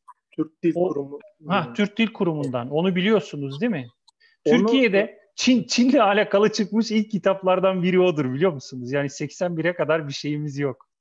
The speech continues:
Speaker 2: Ve o da işte doktora yapmaya gelmiş bize de. O hani
Speaker 1: Evet.
Speaker 2: açılım sürecinde. Bakmış ki hiçbir şey yok. E, ilk bilgi veren kitaplardan biridir o.
Speaker 1: Zaten
Speaker 2: Sizin, sizin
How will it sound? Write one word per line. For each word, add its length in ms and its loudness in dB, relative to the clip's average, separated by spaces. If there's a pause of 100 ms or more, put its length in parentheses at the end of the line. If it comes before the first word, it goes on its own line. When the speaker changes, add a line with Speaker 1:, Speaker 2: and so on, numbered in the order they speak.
(260)
Speaker 2:
Ve 100 -4
o 160 2
da 260 0
işte 280 -8
doktora 320 2
yapmaya 380 -2
gelmiş 500 -6
bize 260 -4
de. 240 -6 (460)
O 180 -8
hani 260 -4
Speaker 1:
Evet. 160 -6 (560)
Speaker 2:
açılım 440 -4
sürecinde. 840 -8 (220)
Bakmış 440 -4
ki 160 -8
hiçbir 260 -8
şey 320 -6
yok. 360 0 (360)
E, 60 -2
ilk 400 -4
bilgi 220 -4
veren 260 0
kitaplardan 680 -4
biridir 320 -4
o. 200 -8 (180)
Speaker 1:
Zaten 160 2
Speaker 2:
Sizin, 200 0
sizin 220 -8